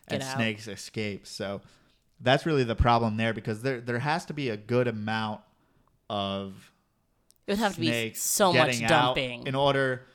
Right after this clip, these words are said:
Speaker 2: because, like, you know, you get dumped on one side of the Everglades. How do these two snakes find each other? I
Speaker 1: Mm-hmm.
Speaker 2: think it has to be more of a mass event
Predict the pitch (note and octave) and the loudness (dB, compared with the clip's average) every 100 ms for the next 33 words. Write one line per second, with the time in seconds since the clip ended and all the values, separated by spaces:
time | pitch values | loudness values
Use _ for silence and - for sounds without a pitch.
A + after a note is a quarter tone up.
0 | _ _ D3 D3 D#3+ C#3 C3+ C3 C3 - | _ _ -8 -2 0 0 0 -4 -4 -12
1 | _ _ _ C#3+ C#3+ C3 A#2+ A#2+ A#2+ C3 | _ _ _ -8 0 0 0 -2 -2 -2
2 | A#2 A#2 C3+ C3+ C#3 A#2+ A#2+ D#3 D3 C#3 | -2 -2 0 0 0 -2 0 -2 0 0
3 | B2 A#2+ A#2+ A#2 A2+ A#2 A2+ G#2+ A#2+ A#2+ | 2 2 0 -2 -4 -2 -2 -2 -2 -2
4 | A#2 A2+ - A#2 - A2 - G#2+ A#2 B2+ | -6 -8 -4 -4 -4 -6 -6 -6 -4 -4
5 | B2 C#3 C3+ C#3+ - F3 E3 D3+ E3+ C#3 | -4 -4 -2 -4 -6 -8 -4 -2 0 0
6 | B2+ B2 A#2+ B2+ A2+ A#2 A2+ A2+ A2+ A#2 | 0 0 0 -4 -2 0 0 -4 -4 -2
7 | A2+ A2 G#2+ G#2 G#2 G#2+ G#2 - G#2 G2+ | 0 0 -2 -4 -2 0 -2 -4 -4 -2
8 | G#2 G#2 | -4 -4